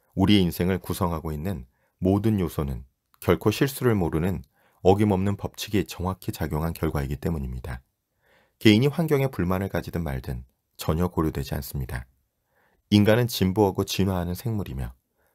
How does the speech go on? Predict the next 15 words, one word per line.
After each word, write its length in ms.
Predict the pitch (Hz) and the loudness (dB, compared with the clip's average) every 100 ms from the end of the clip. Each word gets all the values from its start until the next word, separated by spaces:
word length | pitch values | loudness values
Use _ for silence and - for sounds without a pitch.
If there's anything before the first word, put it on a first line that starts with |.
| _ _ | _ _
어떠한 400 | 92 90 110 98 | 2 4 2 2
경우에도 600 | 85 76 71 69 85 64 _ _ - | 0 -2 -4 -4 -6 -6 _ _ -6
스스로 380 | 160 160 156 | -4 2 2
배우고 280 | 120 87 90 | 4 2 0
성장할 420 | - 120 110 85 | -2 -2 -2 -4
수 140 | - 80 | -4 -6
있는 320 | 71 90 69 _ _ _ | -4 -6 -10 _ _ _
최적의 480 | - - 170 151 135 | -6 0 2 2 2
환경에 340 | 120 85 78 85 | 0 -2 -4 -2
놓여지게 400 | 80 78 - 73 | -2 -4 -6 -8
됩니다. 460 | 65 64 - 65 _ _ _ _ _ _ | -6 -8 -10 -14 _ _ _ _ _ _
그러다 300 | - 85 101 | 2 4 4
필요한 400 | - - 165 151 | 0 0 2 4
학습을 320 | 135 - 98 | 0 -2 -2
마치면 500 | 87 73 - 92 85 | 0 -2 -6 -6 -6